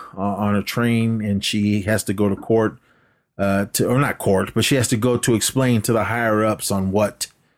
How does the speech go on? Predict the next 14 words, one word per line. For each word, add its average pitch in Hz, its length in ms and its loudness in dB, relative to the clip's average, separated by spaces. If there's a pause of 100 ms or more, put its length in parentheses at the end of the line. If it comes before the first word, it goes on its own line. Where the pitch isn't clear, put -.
(320)
what 110 200 2
happened, 104 580 -2 (140)
because 101 400 0
they 127 180 2
were 131 200 4
sent 120 420 0
there 117 240 2
to - 160 -2
pick - 320 -2
up, 104 320 2
uh, 98 240 2
Ice 120 280 -2
Cube's 98 200 -2
character. 101 640 -2